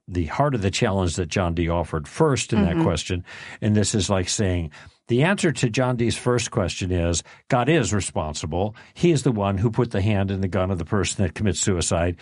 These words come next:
Speaker 1: And now he realizes he's responsible, so he's gonna thrash himself in the cross, at least in part, suffering for his own crimes. So that's a complete invention.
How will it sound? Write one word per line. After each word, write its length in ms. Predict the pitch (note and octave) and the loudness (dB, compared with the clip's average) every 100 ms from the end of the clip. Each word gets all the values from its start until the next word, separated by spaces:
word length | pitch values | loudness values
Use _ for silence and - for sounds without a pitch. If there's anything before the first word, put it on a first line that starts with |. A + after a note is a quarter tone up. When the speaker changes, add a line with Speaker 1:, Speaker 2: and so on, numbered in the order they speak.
| - - | -12 -4
Speaker 1:
And 100 | G2+ | 0
now 180 | B2+ D#3 | 2 2
he 80 | A#2 | 2
realizes 640 | C#3 E3 D3 B2 A2+ G2+ | 4 2 2 2 2 2
he's 180 | B2 G#2 | 2 2
responsible, 640 | G2+ - G2+ G2 G#2 F#2+ | -2 0 0 0 0 -2
so 220 | F2 A#2 | 0 0
he's 180 | G2+ A2+ | 2 0
gonna 160 | - A#2 | 0 -2
thrash 340 | - G2+ F2+ | 0 -2 -2
himself 380 | G2+ F#2 G#2+ F#2+ | -4 -4 -4 -4
in 60 | F2 | -6
the 80 | |
cross, 560 | F2 - A#2+ F2+ E2 - - - - | -8 -2 0 0 -2 -4 -12 -18 -4
at 120 | B2+ | -2
least 280 | B2 D3 - | 2 2 2
in 120 | A#2+ | 0
part, 460 | F#2 - D#3+ A2 - | 0 2 2 2 -2
suffering 540 | - C3 G#2+ A2 G#2 | 0 0 0 0 -2
for 340 | - A#2+ G#2+ G2+ | -2 -2 0 0
his 260 | B2 F#2 | 0 0
own 240 | G2 F2 F2 | 0 -2 -4
crimes. 640 | - F2+ D#2 D2 C2 - _ _ _ _ _ _ - - - - _ _ - | -4 -2 -2 -4 -8 -10 _ _ _ _ _ _ -16 -16 -16 -20 _ _ -2
So 320 | C#3 B2+ B2 | 0 2 0
that's 360 | A#2 D3 E3 C#3 | 2 0 2 -2
a 60 | |
complete 420 | - B2+ - A#2+ | 0 -2 0 0
invention. 600 | F#2+ F2 F2 E2 D2+ C2+ | 0 0 -2 -4 -8 -12